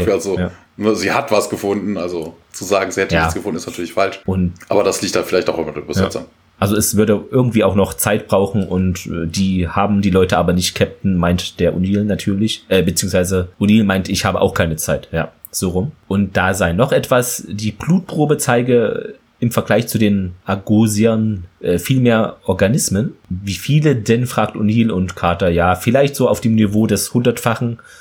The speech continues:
Speaker 2: und die würden sich auch vermehren.“ „Was bedeutet das jetzt für mich?“, fragt O'Neill und Sam meint, „Ja, das heißt, der Organismus oder was das halt eben sei, scheint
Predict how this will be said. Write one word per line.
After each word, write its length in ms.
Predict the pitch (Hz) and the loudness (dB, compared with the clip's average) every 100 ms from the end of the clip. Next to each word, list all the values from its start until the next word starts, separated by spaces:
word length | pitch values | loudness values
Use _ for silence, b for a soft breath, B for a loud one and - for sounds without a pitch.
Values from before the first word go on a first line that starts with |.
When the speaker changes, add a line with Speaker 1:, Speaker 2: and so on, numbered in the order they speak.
| B - | B -4
Speaker 2:
und 200 | 90 90 | -2 0
die 120 | 92 | 2
würden 160 | 101 95 | 2 2
sich 160 | 95 | 0
auch 100 | 90 | -2
vermehren.“ 520 | - 110 127 95 123 156 | 0 2 2 0 -2 -6
„Was 220 | 90 - | -6 -4
bedeutet 440 | 87 107 123 143 | 0 2 2 2
das 120 | 127 - | -2 0
jetzt 180 | 123 - | -2 0
für 100 | 110 | 0
mich?“, 200 | 113 - | 0 -2
fragt 260 | 117 107 | -2 -2
O'Neill 300 | - 101 107 101 | -2 0 2 0
und 420 | 87 90 - - - - | -2 -6 -10 -14 -16 -14
Sam 280 | - - 95 | -6 -2 0
meint, 220 | 90 87 | 0 0
„Ja, 240 | 90 87 87 | 0 0 0
das 220 | 90 - | -2 -2
heißt, 280 | 107 117 - | 0 -2 0
der 100 | 95 | 0
Organismus 640 | 98 104 127 131 123 - - | 2 0 0 0 0 -2 -6
oder 220 | 110 95 | -2 0
was 160 | 107 - | 0 0
das 180 | 107 - | -2 0
halt 180 | 95 | -2
eben 200 | 113 98 | 0 -2
sei, 320 | 92 101 117 123 | 0 2 2 0
scheint 640 | - 95 101 104 - - | -2 -2 0 -2 -6 -14